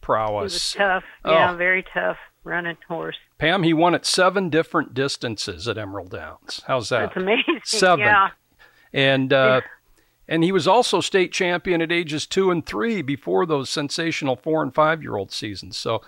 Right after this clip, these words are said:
Speaker 1: just
Speaker 2: Mm-hmm.
Speaker 1: always fun to talk about him. But let's go back to the, the how Harbor the Gold got to Hermiston, Oregon and Bar C Racing Stables. How'd that happen?
Speaker 2: <laughs> We, we had gone to Breeders'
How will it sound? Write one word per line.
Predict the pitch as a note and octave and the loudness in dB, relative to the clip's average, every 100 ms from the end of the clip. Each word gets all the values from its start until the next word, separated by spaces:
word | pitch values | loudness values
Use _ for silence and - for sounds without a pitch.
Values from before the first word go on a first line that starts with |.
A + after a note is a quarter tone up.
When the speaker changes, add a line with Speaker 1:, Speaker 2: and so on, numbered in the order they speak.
| _ - _ - | _ -20 _ -6
Speaker 1:
just | E3 C#3+ F#3 | -2 -2 -4
Speaker 2:
Mm-hmm. | G#3 - | -8 0
Speaker 1:
always | C#3 C3 | 0 0
fun | - C#3 | -4 -4
to | B2 | -4
talk | - B2+ A#2 | 0 0 2
about | A#2+ G#2 | 0 0
him. | D#3 D3 | 0 0
But | D3 _ - - - | -2 _ -20 -8 -2
let's | B3+ | 0
go | E4 | 0
back | D#4 C4 - | 2 2 2
to | G#3 | 0
the, | F3+ D#3+ C#3+ D3+ | 6 6 4 0
the | D3+ C3+ | -2 2
how | E3 G3 | 2 4
Harbor | F3 F#3+ F3+ | 4 2 2
the | C#3 | 0
Gold | A2+ D3 F3 D3 | 2 4 4 0
got | G#2+ C#3+ G3 - | 0 2 2 -2
to | D3+ B2 | -4 -2
Hermiston, | C#3+ D3 C#3 - C3 | 0 -2 -4 -4 -2
Oregon | C3 F3+ C#3+ A#2+ | 0 -2 -2 -4
and | A2 | 0
Bar | C3 C#3 | 0 0
C | - C#3+ | -2 -6
Racing | B2+ C3 - A#2+ | -2 -2 -4 -8
Stables. | - F#2+ F#2+ - - | -6 -6 -6 -8 -4
How'd | F3 | -2
that | F#3 | -2
happen? | D3+ D#3+ - F#2+ _ G#3 - - - - | -2 -2 -4 -10 _ -4 -4 -6 -14 -4
Speaker 2:
<laughs> | D4 - - - - - - | -4 -4 -16 -16 -14 -14 -8
We, | A#3 - B3 G3 _ - - _ | -6 -4 -4 -6 _ -20 -20 _
we | C4 C#4 | -4 -2
had | D4 G#3 | -2 2
gone | A3+ A3+ | 2 2
to | G3+ | -2
Breeders' | F#3+ G#3+ G#3 F3+ | -4 -4 -4 -6